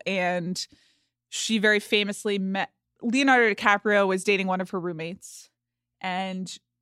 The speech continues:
she basically told Leonardo DiCaprio that he was a sleazebag, and that's an anecdote that has gone viral, which is pretty great. Good for her. I know that she owns a bakery in San Diego. I know that she was sort of a,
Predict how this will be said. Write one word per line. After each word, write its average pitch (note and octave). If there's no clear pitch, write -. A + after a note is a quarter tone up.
she -
basically F#3+
told F#3+
Leonardo F3
DiCaprio E3+
that E3
he E3
was D3+
a -
sleazebag, -
and D#3+
that's D#3
an -
anecdote A2
that E3+
has F#3
gone C#3
viral, C3
which G3+
is G3
pretty D#4+
great. A#2
Good A#3+
for G3
her. E3
I A3
know B3+
that E4
she E4
owns D4
a -
bakery B3+
in A#3
San A3
Diego. F3+
I G#3+
know A3+
that A3+
she -
was G#3+
sort G#3
of G3
a, F#3+